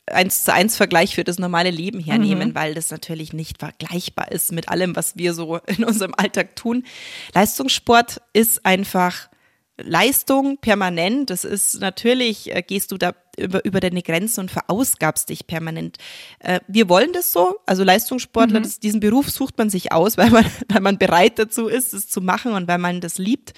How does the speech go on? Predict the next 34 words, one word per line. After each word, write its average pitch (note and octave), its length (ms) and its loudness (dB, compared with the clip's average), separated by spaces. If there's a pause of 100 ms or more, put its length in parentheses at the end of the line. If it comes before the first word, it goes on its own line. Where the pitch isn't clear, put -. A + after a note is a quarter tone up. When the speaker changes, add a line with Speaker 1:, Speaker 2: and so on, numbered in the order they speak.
(260)
Speaker 1:
das - 220 -6
zu A3 100 -6
tun, B3+ 260 -2
auch - 160 0
wenn G3+ 140 0
es G3 100 -4
vielleicht F#3 300 -2
ein - 20 -12
bisschen F#3+ 240 -4
verrückt G#3+ 400 -2
ist - 160 -4
für F#3 320 0
Außenstehende. G#3+ 720 -2 (140)
Speaker 2:
Und F#3+ 140 -2
dann F#3 120 0
klopft G3 240 -2
Speaker 1:
Und G3+ 100 0
Speaker 2:
immer G3 140 4
so G3 60 4
die C4 80 8
Speaker 1:
natürlich A3 200 4
Speaker 2:
beste G#3 300 0
Freundin G3+ 420 0
an F#3 260 -2
und F#3 40 -2
sagt, F#3 240 -4
„Magdalena, A3+ 720 -2
komm C#4+ 280 0
mit A#3+ 240 -2
mir B3+ 200 0
auf - 120 -8
die C#4 100 0
Party, A#3 540 0
komm. C4 480 4